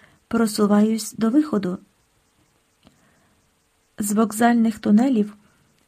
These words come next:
потрапляю на осяяну сонцем площу,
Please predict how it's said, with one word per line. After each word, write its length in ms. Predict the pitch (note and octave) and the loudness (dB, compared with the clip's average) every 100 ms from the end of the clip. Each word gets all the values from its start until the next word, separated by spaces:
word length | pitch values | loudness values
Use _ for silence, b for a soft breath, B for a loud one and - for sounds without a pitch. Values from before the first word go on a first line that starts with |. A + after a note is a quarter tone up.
| - | -8
потрапляю 680 | A#3+ A#3+ A#3+ B3+ C#4+ C#4 B3+ | -4 -2 0 2 4 6 4
на 120 | B3 | 4
осяяну 640 | - A#3+ - C#4 C4 B3 | 0 -2 4 6 6 2
сонцем 500 | B3 C4 C#4+ C#4+ C#4+ | 2 0 0 -2 -4
площу, 560 | D#4 D4+ B3 - F#3+ | 0 0 0 -6 -8